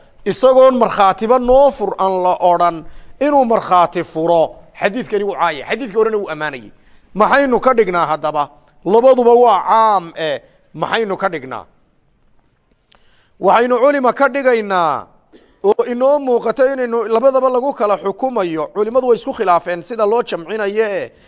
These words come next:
waxa lagu jamciyey. Haddii markhaa-, inaad markhaati u tahay qofkani uuna ku ogeyn, oo isagoon ku ogeyn aad markhaatiga u furto,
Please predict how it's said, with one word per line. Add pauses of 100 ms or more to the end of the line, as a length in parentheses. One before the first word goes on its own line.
(280)
waxa
lagu
jamciyey. (840)
Haddii
markhaa-,
inaad
markhaati
u
tahay
qofkani
uuna
ku (120)
ogeyn, (1040)
oo
isagoon
ku (100)
ogeyn
aad
markhaatiga
u
furto,